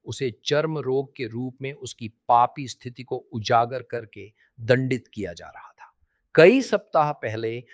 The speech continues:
हमने चर्चा की थी कि अगर कोई व्यक्ति दोषी महसूस करना शुरू कर दे, लेकिन यह निश्चित न हो कि उसने क्या किया है, तो कुछ बलिदान कैसे किए जाते हैं? जब हम इसे इब्रानियों के विश्वास की अवधारणा से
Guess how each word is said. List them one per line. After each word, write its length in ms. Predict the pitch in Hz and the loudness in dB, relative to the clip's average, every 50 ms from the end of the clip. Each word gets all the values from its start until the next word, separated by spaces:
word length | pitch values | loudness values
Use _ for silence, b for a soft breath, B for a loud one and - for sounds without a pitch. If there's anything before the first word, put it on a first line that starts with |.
| B B - | B B -6
हमने 280 | 120 123 123 127 120 | -4 -4 -4 -6 -6
चर्चा 400 | 107 - 117 110 - - 151 131 | -8 -8 -10 -10 -8 -8 -10 -10
की 200 | 117 - 123 113 | -10 -10 -14 -16
थी 280 | 98 - 110 117 117 - _ _ _ - | -14 -12 -14 -14 -14 -16 _ _ _ -20
कि 60 | 160 | -20
अगर 400 | - _ - 139 147 185 214 214 | -8 _ -2 0 0 0 -2 -2
कोई 300 | 208 _ 196 190 196 190 | -2 _ -2 -2 -2 -2
व्यक्ति 500 | 160 127 120 143 147 - _ - 165 156 | -6 -6 -4 -4 -4 -4 _ -16 -16 -16
दोषी 500 | 131 110 113 120 127 135 127 - 160 151 | -12 -6 -4 -4 -2 -2 -4 -6 -10 -10
महसूस 480 | 135 127 113 107 104 - 135 131 123 - | -8 -8 -8 -8 -10 -12 -16 -16 -16 -12
करना 300 | - 127 113 117 120 113 | -10 -10 -10 -8 -10 -10
शुरू 240 | - - 110 110 | -10 -12 -14 -14
कर 180 | 107 - 101 87 | -14 -14 -16 -18
दे, 140 | 80 76 - _ _ _ _ _ _ _ _ _ _ 127 | -18 -20 -20 _ _ _ _ _ _ _ _ _ _ -6
लेकिन 240 | 127 - 139 131 | -4 -4 -6 -6
यह 200 | 123 127 147 156 | -2 0 0 0
निश्चित 580 | 156 143 135 135 135 - - - - 247 254 240 - 190 | 0 -2 -4 -6 -8 -8 -10 -10 -8 -10 -10 -10 -12 -10
न 100 | 156 143 | -8 -8
हो 360 | 117 98 98 90 - - _ _ _ _ _ - | -8 -8 -10 -12 -14 -16 _ _ _ _ _ -8
कि 60 | 147 | -8
उसने 240 | 131 - - 131 117 | -8 -8 -8 -12 -14
क्या 340 | - - - 151 170 202 | -6 2 6 8 8 8
किया 280 | 208 - - 135 120 107 | 6 4 -2 -4 -4 -4
है, 220 | 90 92 104 131 _ _ _ _ _ _ - | -4 -6 -12 -16 _ _ _ _ _ _ -12
तो 60 | 202 | -8
कुछ 200 | - 269 254 226 | -6 -6 -6 -2
बलिदान 540 | 196 175 226 233 240 214 220 220 247 269 254 | 0 2 2 2 2 2 0 0 0 -2 -4
कैसे 280 | - 185 147 - 123 | -6 -8 -8 -8 -10
किए 200 | 110 - 101 90 | -12 -12 -12 -14
जाते 280 | 87 95 87 87 - 87 | -12 -12 -14 -14 -16 -20
हैं? 140 | - _ _ _ _ B B B B B B | -20 _ _ _ _ B B B B B B
जब 300 | 110 107 143 196 247 220 | -2 4 6 6 8 6
हम 240 | 185 185 202 208 202 | 4 -2 -2 -2 -6
इसे 260 | 170 165 131 - 170 | -10 -12 -10 -8 -8
इब्रानियों 680 | 170 - 143 135 131 139 135 139 147 151 160 160 160 | -8 -6 -6 -4 -2 0 0 0 -2 -4 -6 -8 -8
के 140 | 147 - 156 | -10 -10 -10
विश्वास 600 | 135 123 123 117 - - 135 135 143 151 147 - | -10 -8 -8 -8 -6 -4 -2 0 0 -2 -2 -6
की 140 | - - 147 | -12 -12 -10
अवधारणा 680 | 127 120 113 113 101 90 101 120 120 120 120 123 123 120 | -8 -8 -8 -10 -10 -10 -8 -6 -6 -6 -8 -8 -10 -10
से 320 | 113 - 131 113 104 - | -12 -12 -14 -14 -16 -18